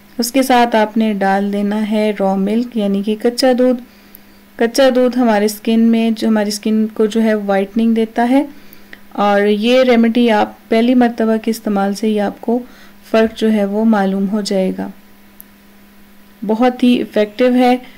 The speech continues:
अ, I am hundred percent sure कि आप इसको लगाकर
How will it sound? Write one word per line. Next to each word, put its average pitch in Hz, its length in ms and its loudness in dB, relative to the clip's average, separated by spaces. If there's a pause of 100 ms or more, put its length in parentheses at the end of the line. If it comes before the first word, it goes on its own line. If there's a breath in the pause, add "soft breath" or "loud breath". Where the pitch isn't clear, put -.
(240 loud breath)
अ, 202 360 0
I 226 100 4
am 220 100 2
hundred 247 380 2
percent 254 440 0
sure 220 300 0
कि 226 80 -2
आप 208 320 0
इसको 214 260 -4
लगाकर 202 680 -2